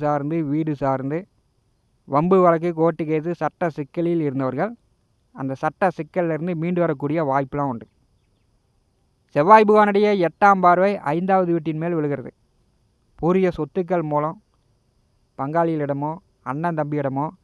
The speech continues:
மாமன் மச்சான்களிடமோ பூர்வீக சொத்துக்கள் வழியில்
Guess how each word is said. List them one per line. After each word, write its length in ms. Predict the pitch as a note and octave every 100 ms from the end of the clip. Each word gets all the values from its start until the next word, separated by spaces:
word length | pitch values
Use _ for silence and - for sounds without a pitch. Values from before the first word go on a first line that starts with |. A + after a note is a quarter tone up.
| _ _ _ _ _ _ _
மாமன் 440 | C3 C3+ E3+ E3+ D#3+
மச்சான்களிடமோ 680 | C3+ E3+ D#3 C#3+ B2+ C3 D#3 - _ _ _ _ _ _
பூர்வீக 260 | E3 F#3+ F#3 D#3+
சொத்துக்கள் 440 | D3 F#3+ E3+ E3
வழியில் 280 | D3 C#3+ E3+